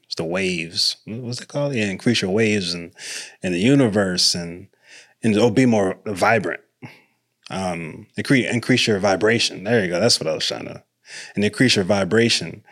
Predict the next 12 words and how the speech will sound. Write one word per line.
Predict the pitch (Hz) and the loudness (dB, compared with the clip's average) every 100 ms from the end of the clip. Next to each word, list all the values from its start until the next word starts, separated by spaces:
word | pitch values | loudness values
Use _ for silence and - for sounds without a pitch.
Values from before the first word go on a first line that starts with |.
| - - _ - | -20 -20 _ -8
um, | 90 85 85 | -6 -6 -8
in | 90 | -6
the | 85 | -2
world. | 101 107 92 82 - _ - - - _ - | 2 4 2 -4 -12 _ -20 -20 -20 _ -8
And, | 90 90 | -4 -4
um, | 87 82 85 98 92 _ _ _ _ _ _ _ _ _ | -4 -6 -10 -16 -20 _ _ _ _ _ _ _ _ _
I | - | 4
would | 127 135 | 4 6
say | 135 117 | 6 6
that | 104 113 117 | 6 4 2
kinda | - 107 92 | 2 0 2
started, | - 104 107 104 98 92 82 | 0 4 4 4 2 -2 -6